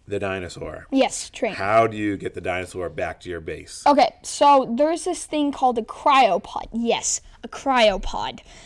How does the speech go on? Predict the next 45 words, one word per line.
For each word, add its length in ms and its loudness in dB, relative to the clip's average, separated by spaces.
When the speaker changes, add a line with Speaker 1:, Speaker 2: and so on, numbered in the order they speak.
Speaker 2:
Um, 640 6
Speaker 1:
Great 280 -4
vocab. 520 -4
Speaker 2:
yeah. 320 4
So 200 6
a 60 6
cryopod, 880 6
I 80 2
don't 160 0
actually 360 -4
know 200 0
what 120 -4
the 120 0
root 420 -2
of 180 -2
it 240 2
means, 680 -4
but, 100 -4
like, 260 2
cryopod 600 4
is 140 -2
this 180 -6
little 200 0
pod 420 -4
that 120 0
you 100 -6
have, 240 -4
and 80 -8
it's 100 -12
blue, 540 -2
and 180 0
you 60 4
have 120 0
to 80 -6
go 160 2
to 80 -2
these 260 2
flying 840 0
things 320 0
in 120 -2
the 60 -4
sky 280 0
where 140 -2
you 140 -6
can 360 -8